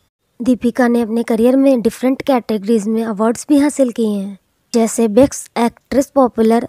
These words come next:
बेस्ट फ्रेश न्यू फेस, बेस्ट ऑन स्क्रीन कपल एंड बेस्ट एक्ट्रेस इन लीड रोल के लिए भी।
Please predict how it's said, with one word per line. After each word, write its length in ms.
बेस्ट 340
फ्रेश 400
न्यू 180
फेस, 500
बेस्ट 360
ऑन 220
स्क्रीन 340
कपल 380
एंड 160
बेस्ट 360
एक्ट्रेस 480
इन 140
लीड 440
रोल 200
के 200
लिए 240
भी। 260